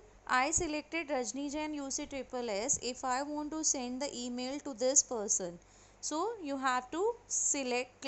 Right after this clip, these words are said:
right here. In the subject field, the three things you have to remember, as you have to write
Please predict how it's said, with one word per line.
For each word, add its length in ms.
right 480
here. 260
In 200
the 120
subject 540
field, 440
the 100
three 440
things 320
you 140
have 280
to 100
remember, 720
as 360
you 140
have 320
to 120
write 420